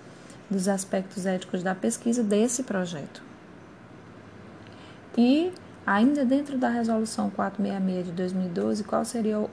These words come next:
o papel do pesquisador? Desenvolver o projeto conforme delineado,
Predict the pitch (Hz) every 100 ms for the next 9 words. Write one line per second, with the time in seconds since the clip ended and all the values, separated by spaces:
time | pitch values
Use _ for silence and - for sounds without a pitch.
0 | - 208 247 247 - 208 202 196 202 226
1 | 233 - 220 214 190 180 165 - - -
2 | - - - - 196 220 240 220 220 196
3 | 233 233 214 196 196 196 - 190 - 185
4 | 185 185 180 175 175 175 180 202